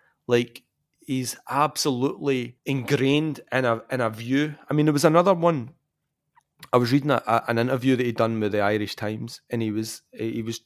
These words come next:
just to gi-, give you a wee insight to his mindset. There was, there was one principle which he, he kinda, he, he seems to live and die by, and, and he, and it's basically, he says,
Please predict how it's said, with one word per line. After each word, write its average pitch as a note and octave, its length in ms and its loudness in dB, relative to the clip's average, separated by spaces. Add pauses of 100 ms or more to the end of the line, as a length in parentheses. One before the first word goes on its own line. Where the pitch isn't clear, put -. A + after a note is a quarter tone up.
just C#3+ 180 -4
to D#3+ 60 -4
gi-, A#2+ 360 -2
give A#2 220 0
you A#2 120 2
a - 20 0
wee G#2+ 180 -2
insight G#2+ 600 -4
to - 80 -8
his G2 100 -6
mindset. A2 520 -6 (300)
There B2+ 120 4
was, A2+ 320 0
there C3 100 0
was A#2 180 2
one B2+ 540 4 (360)
principle C#3+ 720 0 (340)
which - 420 -6 (180)
he, C#3 180 -10
he A#2 840 -6 (100)
kinda, C#3+ 480 0
he, C#3 140 -8
he D#3+ 220 -8
seems C#3+ 280 -2
to A#2+ 100 0
live G#2 300 0
and A2 100 -4
die G#2 240 0
by, B2 380 0
and, A#2 260 -4
and B2 80 -2
he, A#2+ 260 -2
and A#2 160 0
it's A2+ 140 -6
basically, A2 580 -2 (140)
he A#2 60 -8
says, A2+ 240 -4